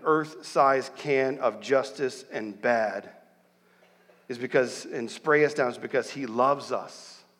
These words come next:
He loves you. He loves the people that we want to get rid of. And he desires for them to come and know him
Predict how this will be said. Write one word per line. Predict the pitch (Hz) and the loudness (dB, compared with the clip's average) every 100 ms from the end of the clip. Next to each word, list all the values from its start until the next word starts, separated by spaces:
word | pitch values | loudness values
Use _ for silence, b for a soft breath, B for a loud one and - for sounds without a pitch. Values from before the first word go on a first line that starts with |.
| _ _ _ _ _ _ _ _ _ _ | _ _ _ _ _ _ _ _ _ _
He | - 147 | -12 -6
loves | 135 131 131 110 110 | 2 4 4 2 -10
you. | 127 135 110 90 82 - _ _ _ _ _ _ _ _ _ _ b | -4 -4 -4 -8 -18 -20 _ _ _ _ _ _ _ _ _ _ b
He | 143 | 4
loves | 143 139 | 6 4
the | 139 | 2
people | 127 165 160 165 156 139 B B | -6 -4 -4 0 0 0 B B
that | 139 139 | -4 -2
we | 147 | -2
want | 143 139 139 139 | 2 4 4 2
to | 131 | -6
get | 135 135 | -4 -4
rid | 127 143 139 - | 2 2 2 2
of. | 127 104 - - - - _ _ _ _ _ _ _ _ _ _ - | 2 2 -4 -14 -16 -18 _ _ _ _ _ _ _ _ _ _ -10
And | 135 | -4
he | 131 | -2
desires | 120 110 131 127 135 139 - | -2 2 2 4 4 2 -2
for | |
them | 131 127 120 | -2 0 0
to | 110 | -4
come | 104 - 139 139 | -10 -2 0 0
and | 147 123 120 | -2 -4 -2
know | 127 127 | 0 0
him | 120 123 | -2 -6